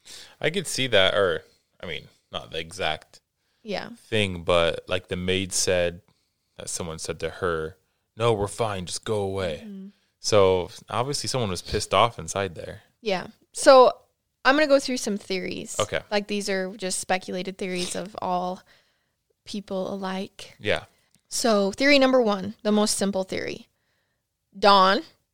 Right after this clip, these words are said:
Speaker 2: beat Artemis to death alone in room ten forty-six.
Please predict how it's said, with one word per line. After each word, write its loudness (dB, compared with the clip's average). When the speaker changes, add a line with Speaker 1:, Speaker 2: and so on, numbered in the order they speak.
Speaker 2:
beat 2
Artemis 4
to 0
death 2
alone 2
in -2
room 0
ten -2
forty-six. -4